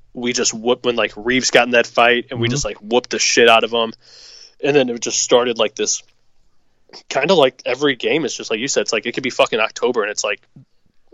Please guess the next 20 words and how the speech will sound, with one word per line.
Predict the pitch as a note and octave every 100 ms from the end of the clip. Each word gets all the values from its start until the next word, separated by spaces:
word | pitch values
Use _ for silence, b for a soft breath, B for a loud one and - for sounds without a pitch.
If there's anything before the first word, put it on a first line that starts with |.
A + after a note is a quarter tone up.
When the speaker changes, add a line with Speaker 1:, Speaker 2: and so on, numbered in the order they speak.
| -
Speaker 1:
a | D#3+
playoff | - B2 G2
game. | - G2 -
Speaker 2:
Do | -
you | C3+
Speaker 1:
Like, |
Speaker 2:
wanna | D3
Speaker 1:
it | C#3
just, | D3
Speaker 2:
know | B2
what | C3
I |
Speaker 1:
it | D3
Speaker 2:
think | C3+
Speaker 1:
brings | C#3+ D#3+
out | E3 D3
Speaker 2:
started |
Speaker 1:
the | D3+
Speaker 2:
it? |
Speaker 1:
best. | A#2 A2+ - -